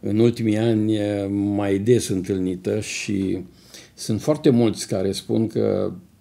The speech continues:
noi nu avem mâncărurile noastre tradiționale, că la noastre toate sunt,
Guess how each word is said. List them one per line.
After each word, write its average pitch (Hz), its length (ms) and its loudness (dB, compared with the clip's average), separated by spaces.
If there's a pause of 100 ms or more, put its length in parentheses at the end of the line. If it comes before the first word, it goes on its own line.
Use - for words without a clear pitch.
(1120)
noi 135 200 2
nu 143 80 6
avem 107 280 2
mâncărurile 92 840 0
noastre 92 340 -4
tradiționale, 87 1080 -6
că 98 300 -2
la 98 140 -2
noastre 104 400 -4
toate 98 380 -4
sunt, - 600 -6